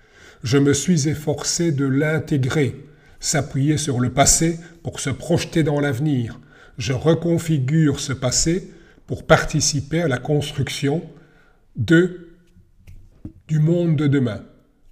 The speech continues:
en apportant, même s'il est minuscule, ma petite pierre à l'édifice.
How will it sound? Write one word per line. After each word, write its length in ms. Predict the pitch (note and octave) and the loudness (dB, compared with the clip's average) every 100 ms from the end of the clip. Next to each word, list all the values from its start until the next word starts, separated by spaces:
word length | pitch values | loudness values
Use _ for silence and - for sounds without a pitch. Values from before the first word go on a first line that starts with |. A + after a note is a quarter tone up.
| - | -4
en 220 | C3+ C#3+ | 0 2
apportant, 540 | D3 D3+ - - F#3+ | 0 -2 -4 -2 0
même 240 | E3 E3+ E3 | 2 2 0
s'il 180 | - D3+ | 0 0
est 40 | |
minuscule, 580 | D3 D3 - - F3+ F#3 | 2 -2 -4 -2 -2 0
ma 140 | C#3+ | -4
petite 420 | B2 D3 C#3+ - | -4 -4 -4 -8
pierre 380 | - C#3+ D3 D#3 | -4 0 0 0
à 60 | C3+ | 0
l'édifice. 680 | C3+ B2 - A2+ - - | 0 0 -4 -6 -6 -8